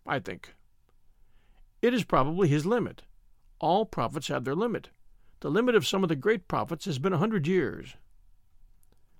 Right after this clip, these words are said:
"These are few, I ween." "There have been two still greater ones, whose limit was four hundred and six hundred years, and one whose limit compassed even seven hundred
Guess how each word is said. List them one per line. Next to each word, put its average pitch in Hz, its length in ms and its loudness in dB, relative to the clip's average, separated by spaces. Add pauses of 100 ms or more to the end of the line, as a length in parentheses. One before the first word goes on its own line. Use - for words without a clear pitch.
(760)
"These 151 240 2
are 185 140 6
few, 233 380 0
I 113 200 -4
ween." 156 460 0 (1200)
"There 156 120 6
have 160 120 6
been 160 140 2
two 277 220 2
still 233 240 0
greater 190 340 4
ones, 85 360 -8 (260)
whose 143 200 0
limit 220 260 6
was 143 140 2
four 240 280 2
hundred 165 340 2 (280)
and 240 200 2
six - 320 -2
hundred 151 280 2
years, 185 400 -2 (440)
and 147 140 -2
one 214 200 4
whose 160 160 6
limit 196 340 2
compassed 180 600 0
even 196 220 2
seven 247 380 0
hundred 170 480 -4